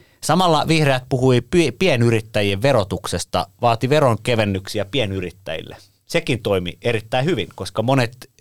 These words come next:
monet on tän-, tämmöisiä itsensä yrittäjiä tänä päivänä. Ja, tota, siihen yhdistetään vi-, vihreitten perinteinen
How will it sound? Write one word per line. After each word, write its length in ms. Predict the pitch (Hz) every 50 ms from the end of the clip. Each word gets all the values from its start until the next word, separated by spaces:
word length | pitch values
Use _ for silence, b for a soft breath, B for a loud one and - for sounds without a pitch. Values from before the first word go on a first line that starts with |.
| - - _
monet 380 | - 135 139 131 117 107 - 120
on 160 | 117 117 104 -
tän-, 240 | - 123 120 110 -
tämmöisiä 320 | - 123 117 120 - 127 123
itsensä 340 | 135 127 - 113 98 - 104
yrittäjiä 580 | 101 101 95 92 - _ - 95 92 95 95 92
tänä 200 | - 104 101 95
päivänä. 380 | 95 - 113 92 80 - - - B B B B B B B B B B B B -
Ja, 140 | 101 107 101
tota, 500 | - - 107 - - - 117 110 117 117 - - _ _ _ _ _ _ _ _ -
siihen 340 | - 190 208 180 165 135 139
yhdistetään 760 | 143 147 135 127 - - - - - 127 120 117 113 113 - - - _ _ _ _ _ _
vi-, 120 | - - - _ -
vihreitten 480 | 147 151 147 131 113 110 - 123 113
perinteinen 680 | - 147 151 135 120 107 - 113 107 104 107 104 104